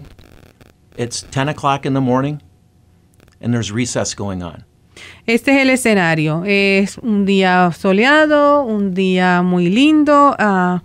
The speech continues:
Speaker 2: está muy bueno, son las diez de la mañana y están los estudiantes tomando su recreo afuera.
Speaker 1: The nine one one center calls me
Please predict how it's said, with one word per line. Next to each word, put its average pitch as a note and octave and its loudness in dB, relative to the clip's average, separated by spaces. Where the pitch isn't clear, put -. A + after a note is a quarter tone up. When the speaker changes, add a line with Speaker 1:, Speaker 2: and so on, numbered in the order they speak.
Speaker 2:
está F#3+ 0
muy F#3+ 2
bueno, C#4+ 2
son G#3+ -2
las G3+ 2
diez G3+ 0
de A3 0
la A#3+ 2
mañana D4 2
y G3+ 0
están G3 0
los G#3+ 0
estudiantes G3+ 0
tomando F#3 0
su F3+ -2
recreo E3+ 0
afuera. D3 -6
Speaker 1:
The A2 -4
nine C3 0
one C3 0
one D#3 0
center A2+ -2
calls A#2+ -4
me C3 -2